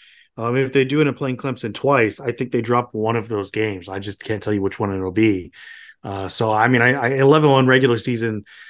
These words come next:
you know, they, they could stumble against somebody like Pitt, right? Uh, you know, somebody who's a pretty good team, but you, maybe they just don't have it that day. I, I do expect them, for the most part, to put up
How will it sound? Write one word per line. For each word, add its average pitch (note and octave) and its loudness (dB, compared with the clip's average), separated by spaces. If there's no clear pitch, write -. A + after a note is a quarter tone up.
you C#3+ 2
know, C#3 2
they, F3+ 6
they F#3 6
could F#3 4
stumble F3+ 4
against D#3+ 0
somebody D#3+ 2
like C#3 -2
Pitt, A#2 -4
right? C3 -2
Uh, E3 -8
you C#3+ -4
know, C3 0
somebody C3 0
who's B2 -4
a - -20
pretty D3+ 0
good C#3 0
team, C3 -2
but G2+ -4
you, A#2+ -8
maybe B2+ 0
they B2 2
just A2 -8
don't A#2 -2
have A#2 -4
it G#2+ -6
that G2+ -4
day. G2+ -6
I, B2 -4
I C#3 6
do D3 6
expect C#3 2
them, C3 2
for - -2
the C3 0
most B2+ -2
part, A2+ -6
to A2+ -10
put A#2+ 0
up A2+ 0